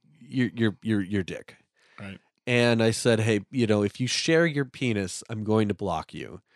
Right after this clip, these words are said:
Speaker 1: He shares his penis and then I block him.
Speaker 2: <laughs>
Speaker 1: It, it, it wasn't just a dick pic. It was him peeing.
Speaker 2: Ah.
Speaker 1: Peeing into the toilet.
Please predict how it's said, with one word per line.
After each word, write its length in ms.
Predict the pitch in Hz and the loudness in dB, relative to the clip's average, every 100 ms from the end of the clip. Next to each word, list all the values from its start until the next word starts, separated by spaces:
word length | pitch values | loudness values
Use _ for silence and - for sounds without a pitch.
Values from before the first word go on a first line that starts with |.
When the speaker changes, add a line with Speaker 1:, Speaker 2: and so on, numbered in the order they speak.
| _ _ - - | _ _ -6 0
Speaker 1:
He 80 | |
shares 360 | 147 - 156 170 | 2 6 8 8
his 140 | 190 | 6
penis 380 | - 160 165 170 | 6 8 8 8
and 100 | 160 | 8
then 80 | 139 208 | 8 8
I 40 | |
block 420 | - 156 208 - | 6 4 4 8
him. 160 | 208 - | 8 12
Speaker 2:
<laughs> 340 | 220 - 269 - - 349 - _ _ _ _ 180 - | 10 12 8 8 6 4 4 _ _ _ _ -10 -2
Speaker 1:
It, 0 | |
it, 460 | 294 240 277 240 247 | 0 2 0 0 4
it 60 | 262 | 8
wasn't 280 | 330 370 277 | 8 8 4
just 200 | 269 294 | 2 0
a 60 | |
dick 360 | 147 139 151 - | 0 -2 -4 -2
pic. 280 | 127 - - - - - - | 0 0 -6 -18 -16 -16 -2
It 60 | - | 4
was 160 | 233 | 4
him 220 | 339 220 - | 6 4 2
peeing. 580 | - 208 160 101 95 - _ - | -2 2 4 2 -2 -16 _ -4
Speaker 2:
Ah. 480 | 160 196 151 104 - _ | 4 8 10 8 2 _
Speaker 1:
Peeing 320 | - 247 254 | 0 4 4
into 180 | 240 214 | 4 4
the 100 | 180 | 4
toilet. 500 | - 185 160 131 107 | 4 4 6 6 2